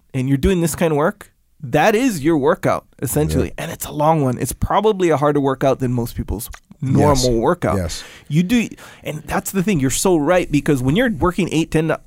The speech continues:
Speaker 1: hours a day, there's a lot of work to be done. So your lunch break is like, "Dang, this is, I'm gonna go to get some delicious, you know, to this
Speaker 2: Yeah.
Speaker 1: food truck right here,
Speaker 2: Yeah.
Speaker 1: or this, you know, McDonald's, or wherever, wherever."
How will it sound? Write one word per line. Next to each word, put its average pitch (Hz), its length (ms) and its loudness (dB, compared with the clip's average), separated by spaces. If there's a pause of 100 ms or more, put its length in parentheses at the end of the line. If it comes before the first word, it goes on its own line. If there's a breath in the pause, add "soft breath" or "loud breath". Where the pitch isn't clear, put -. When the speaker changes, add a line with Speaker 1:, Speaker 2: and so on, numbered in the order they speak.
Speaker 1:
hours 147 200 2
a 135 60 0
day, 170 120 2
there's 151 160 2
a 120 60 0
lot 147 180 0
of 139 80 0
work 156 220 2
to 143 60 -2
be 123 120 -2
done. 104 300 -6
So - 180 0
your 151 200 2
lunch 180 280 0
break 139 240 0
is 131 160 -4
like, 123 260 -2 (420 loud breath)
"Dang, 131 280 -2
this 139 180 2
is, 127 240 2
I'm 139 160 2
gonna 135 140 4
go 127 220 2
to 123 100 2
get - 360 -2
some 131 160 -4
delicious, 131 600 -2 (260 loud breath)
you 143 120 0
know, 135 80 4
to 95 100 2
this 135 200 6
Speaker 2:
Yeah. 110 140 2
Speaker 1:
food 170 220 6
truck 135 360 0
right 151 200 4
here, 170 340 4
Speaker 2:
Yeah. 92 280 0
Speaker 1:
or 147 180 4
this, 143 240 0
you 151 80 2
know, 143 100 2
McDonald's, 151 480 0
or 214 160 0
wherever, 180 380 2
wherever." 123 400 0